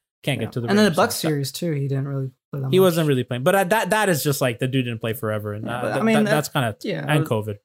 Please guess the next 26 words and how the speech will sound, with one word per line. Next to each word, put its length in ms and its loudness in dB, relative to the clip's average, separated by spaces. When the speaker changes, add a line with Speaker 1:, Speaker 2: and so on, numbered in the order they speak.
Speaker 2:
covid, 300 0
all 140 2
that 140 -2
stuff, 540 -6
and 120 -4
factoring 460 -2
in, 80 -2
yeah. 200 -6
Speaker 1:
Tyler, 600 4
at 120 2
his 140 2
high 380 2
end, 380 0
can 240 2
at 160 0
least, 460 0
he 160 2
can 160 -2
get 240 2
to 100 2
s-, 280 -4
more 400 2
spots 560 0
on 120 0
the 80 -2
floor 540 -2